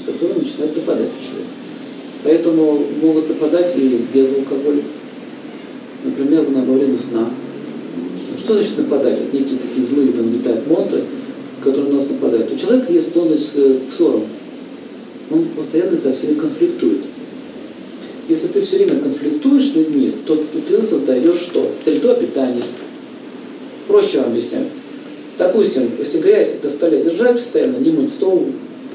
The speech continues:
жир капать, капать, капать, начнётся что? Мухи начинают слетаться, насекомые начинают лезть, я уже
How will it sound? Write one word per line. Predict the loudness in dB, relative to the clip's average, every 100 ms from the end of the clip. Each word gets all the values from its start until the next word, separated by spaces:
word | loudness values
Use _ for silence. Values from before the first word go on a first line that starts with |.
| -4
жир | 2 2
капать, | 2 2 2 0
капать, | 0 -2 -4 -2
капать, | -2 -2 -4 -8 -16 -18 -14 -2
начнётся | 0 0 -2 -4
что? | -2 -4 -4 -10 -16 -18 -18 -18 -18 -18 -8 2
Мухи | 4 6 4
начинают | 0 0 -2 0 0
слетаться, | 0 -4 -2 -4 -4 -8 -10 -10 -14 -14 -16 -16 -14 -14 -14 -16 -4
насекомые | -2 0 2 2 2 4 4
начинают | 2 2 0 2 2
лезть, | 2 4 4
я |
уже | 4